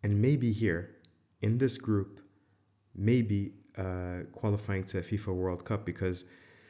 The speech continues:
the jury's still out on Bruce. But the way that they're playing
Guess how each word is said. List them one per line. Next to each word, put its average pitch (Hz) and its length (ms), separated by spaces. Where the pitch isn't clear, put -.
the 113 80
jury's 156 300
still 151 180
out 147 100
on 135 140
Bruce. 107 460
But 110 540
the 110 120
way 113 160
that 139 160
they're 131 100
playing 104 640